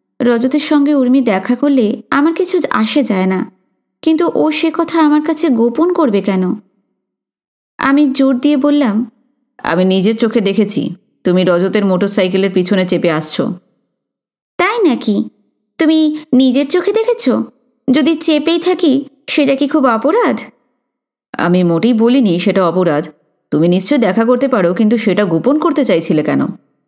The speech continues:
Speaker 1: "মোটেই আমি গোপন করতে চাইনি। আমি খুব ভালোভাবে জানি তুমি দেখেছ,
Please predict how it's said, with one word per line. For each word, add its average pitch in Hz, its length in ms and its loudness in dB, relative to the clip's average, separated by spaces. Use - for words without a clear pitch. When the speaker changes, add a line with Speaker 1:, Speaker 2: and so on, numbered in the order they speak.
Speaker 1:
"মোটেই 320 320 2
আমি 381 160 0
গোপন 285 300 0
করতে 254 240 0
চাইনি। 214 500 -2
আমি 277 260 0
খুব 339 300 -2
ভালোভাবে 277 480 2
জানি 277 260 2
তুমি 311 160 2
দেখেছ, 214 400 0